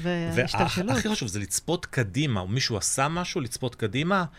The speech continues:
Speaker 2: מה זה אומר? עוד, בדיוק אותו דבר עם הנושא של המחבל.
Speaker 1: כן.
Speaker 2: ראיתי את המחבל, הוא אמר
Speaker 1: רגע, אז בוא תספר לנו, אה, באמת ככה,
Speaker 2: הוא
Speaker 1: אה,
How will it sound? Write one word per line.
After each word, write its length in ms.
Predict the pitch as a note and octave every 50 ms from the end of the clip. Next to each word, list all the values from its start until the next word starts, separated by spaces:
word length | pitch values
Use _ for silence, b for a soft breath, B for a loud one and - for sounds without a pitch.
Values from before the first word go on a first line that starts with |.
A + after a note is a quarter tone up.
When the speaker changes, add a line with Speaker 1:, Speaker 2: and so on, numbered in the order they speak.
| b b b
Speaker 2:
מה 220 | G2+ A2 B2+ C#3
זה 120 | C3 A2 A#2+
אומר? 180 | A2 G2+ G2+
עוד, 240 | G2+ A2 A#2+ A2+ A2
בדיוק 260 | B2 D#3+ G3 G3 -
אותו 280 | E3 D3 - D3 C3+ C#3+
דבר 280 | B2+ C3 A#2 A2+ A#2 A2
עם 120 | A2 G#2+
הנושא 260 | G#2 G2+ G2 - A2
של 160 | - - G#2+
המחבל. 480 | F#2+ F#2 F2+ - - F2+ D#2+ E2+ D#2+ D#2 - b b b b b b b b b b b b b -
Speaker 1:
כן. 220 | - F3+ E3 D#3+ D#3
Speaker 2:
ראיתי 200 | G2 B2+ B2 D#3+
את 60 | D3+
המחבל, 540 | E3 D#3+ D#3+ - D#3+ C#3+ C#3+ D#3 D3+ D3 C#3
הוא 240 | - G#2 G#2 F#2+
אמר 200 | F2+ F#2+ G#2 G2+ G2+
Speaker 1:
רגע, 220 | G3+ - G3 F#3+ F#3
אז 100 | F3+ -
בוא 100 | G#3 G#3
תספר 420 | A#3+ A3 - G3 - - E3+ E3+
לנו, 220 | E3+ D#3+ D#3+ D#3+ E3 - E3+
אה, 60 | F#3 F#3
באמת 520 | E3+ F3 E3+ E3+ E3+ F3 F3 F3+ F3 E3+ E3+
ככה, 360 | - F3+ - - E3+ D#3+ D#3 - B B B B B B B
Speaker 2:
הוא 100 | B F3
Speaker 1:
אה, 340 | E3+ E3+ E3+ E3+ E3+ E3+ E3+